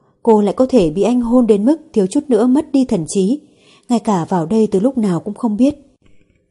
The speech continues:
Đến bước này, sao Đằng Cận Thư có thể dừng lại được đây? Anh thở hổn hển cắn lỗ tai người phụ nữ trong ngực. "Này con, em không ở đây ba năm, ngày đêm anh đều nghĩ đến em,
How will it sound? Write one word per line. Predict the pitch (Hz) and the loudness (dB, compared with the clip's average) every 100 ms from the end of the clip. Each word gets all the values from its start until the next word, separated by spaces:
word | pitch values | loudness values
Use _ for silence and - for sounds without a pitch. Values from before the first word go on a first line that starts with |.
| _ _ _ | _ _ _
Đến | 208 190 196 | -6 -4 0
bước | 285 | -2
này, | 254 190 160 - _ _ | 0 0 -2 -6 _ _
sao | - 233 202 185 | -6 -2 -2 0
Đằng | 190 156 | -2 0
Cận | - - | -2 2
Thư | 226 214 220 | 4 4 0
có | 262 | 0
thể | 262 175 | 2 2
dừng | 165 180 185 | 0 -2 -2
lại | 185 | -2
được | 196 185 | -4 -2
đây? | 220 240 - _ _ _ _ _ _ _ | 0 0 -2 _ _ _ _ _ _ _
Anh | - 202 185 | -6 -4 -4
thở | 208 185 | -2 0
hổn | 190 165 | 0 0
hển | 185 170 143 | -2 -2 -4
cắn | - 185 | -8 -6
lỗ | 196 220 | -4 -4
tai | 233 202 | -2 -2
người | 196 185 | -2 -2
phụ | - | -2
nữ | 175 175 269 | -4 -2 -2
trong | 262 240 | -2 -2
ngực. | 226 165 - _ _ _ _ _ _ _ _ _ - | -2 -2 -6 _ _ _ _ _ _ _ _ _ -6
"Này | 190 | -6
con, | 185 190 185 - _ _ _ _ | -4 -4 -4 -8 _ _ _ _
em | 208 190 | -2 -2
không | 180 220 196 | -2 -2 0
ở | 160 | -2
đây | 190 214 | -2 0
ba | 226 214 | 0 -2
năm, | 220 208 - _ _ _ _ | -2 -4 -10 _ _ _ _
ngày | 202 165 | -4 0
đêm | 196 226 196 | 2 0 0
anh | 226 | 0
đều | 202 175 | 0 0
nghĩ | 190 | 0
đến | 247 247 | -2 0
em, | 240 | 0